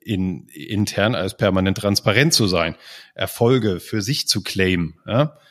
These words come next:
anstatt transparent zu sein. Also da alleine bei diesem Punkt merken wir schon, ist ein starkes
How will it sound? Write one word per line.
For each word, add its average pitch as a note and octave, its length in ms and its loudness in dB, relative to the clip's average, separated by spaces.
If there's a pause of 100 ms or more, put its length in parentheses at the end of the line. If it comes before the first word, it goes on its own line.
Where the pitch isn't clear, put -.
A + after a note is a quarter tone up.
(420)
anstatt - 460 -4
transparent G#2+ 520 2
zu G#2 120 -2
sein. E2+ 300 0
Also F#2+ 180 -4
da F2+ 280 -2
alleine B2+ 580 2
bei G#2+ 180 0
diesem D#3 320 2
Punkt A#2 260 0
merken F2+ 320 -2
wir F2+ 100 -2
schon, A2+ 340 0
ist - 180 -8
ein F#2 320 2 (1040)
starkes - 920 -2